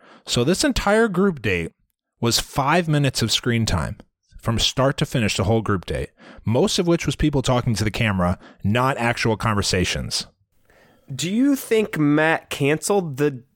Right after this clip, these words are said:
Speaker 2: afternoon portion, or what? Ha-, or there was, what happened there? <laughs>
Speaker 1: I would guess they just didn't show it. That would be my guess.
Speaker 2: Man, you'd think they'd just show a little something <laughs> from it.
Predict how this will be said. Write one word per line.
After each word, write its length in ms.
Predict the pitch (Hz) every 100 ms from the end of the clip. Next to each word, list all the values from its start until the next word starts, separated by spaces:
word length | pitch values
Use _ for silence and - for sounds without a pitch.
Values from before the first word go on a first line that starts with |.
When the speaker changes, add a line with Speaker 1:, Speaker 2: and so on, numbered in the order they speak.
| -
Speaker 2:
afternoon 640 | 127 156 170 135 139 190
portion, 480 | - 202 226 247 208
or 140 | 131
what? 340 | 110 135 151 -
Ha-, 200 | 120 127 -
or 160 | 120
there 280 | 113 113 135
was, 320 | 127 - - -
what 280 | 127 185
happened 420 | 190 131 - 92 80
there? 180 | 76 - - -
<laughs> 160 | _
Speaker 1:
I 140 | 131 151
would 180 | 170 123
guess 240 | 143 147
they 120 | 160
just 220 | 143 120 104
didn't 180 | 120
show 340 | 101 - 92 78
it. 160 | 69 - - - - - - _ _ _ _ -
That 140 | 110
would 100 | 120
be 80 | 120
my 140 | 110 95
guess. 460 | 90 - - - - - _ -
Speaker 2:
Man, 200 | 113 139
you'd 160 | 104 -
think 200 | 262 -
they'd 180 | 196
just 220 | 120 151 -
show 400 | - 156 143 120
a 40 |
little 380 | 101 107 170 226
something 680 | - 92 85 - 76 127 123
<laughs> 0 |
from 280 | 107 92
it. 200 | 110 -